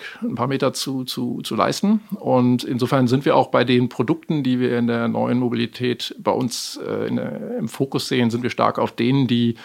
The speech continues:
tatsächlich sehr gut ergänzend zur Schiene wirken, also sprich vom Entfernungsprofil her,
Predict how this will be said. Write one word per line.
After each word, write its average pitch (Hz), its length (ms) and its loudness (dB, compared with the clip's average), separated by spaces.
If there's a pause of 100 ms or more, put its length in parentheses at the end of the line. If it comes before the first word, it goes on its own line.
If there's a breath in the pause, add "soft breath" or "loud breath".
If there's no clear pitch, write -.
(180 loud breath)
tatsächlich 123 300 -4
sehr 123 120 4
gut 131 140 -2
ergänzend 117 720 0
zur 107 180 -6
Schiene 113 320 -4
wirken, 117 260 -4
also 117 180 -4
sprich - 260 -8
vom 139 120 -4
Entfernungsprofil 127 920 -2
her, 123 240 -2